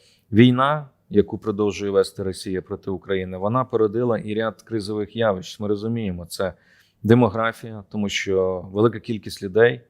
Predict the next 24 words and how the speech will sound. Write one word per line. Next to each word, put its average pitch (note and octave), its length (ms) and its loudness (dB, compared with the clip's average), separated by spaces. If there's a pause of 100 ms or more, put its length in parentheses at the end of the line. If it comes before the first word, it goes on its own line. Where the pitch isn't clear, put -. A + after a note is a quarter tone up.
(260)
фактично A2 420 -2
стали G#2 320 4
біженцями G#2 760 -8 (440)
і G#2+ 160 4
були G#2+ 260 4
вимушені A2 580 -2
покинути G2+ 500 -8
свої G2 280 -6
домівки, G#2+ 440 -6
поїхати F#2+ 600 -10 (500)
в - 40 -18
країни G#2 380 6
Європейського G#2+ 680 -6
Союзу G2 480 -10
в F#2 40 -12
основному. F#2 580 -10 (1120)
Наступне — A2+ 560 4
це G#2+ 420 -2 (500)
економіка A#2 1400 0
з - 120 -18
тим, B2+ 200 4
що, G2+ 600 2 (440)
м, G#2 360 -2
е, G2 540 -4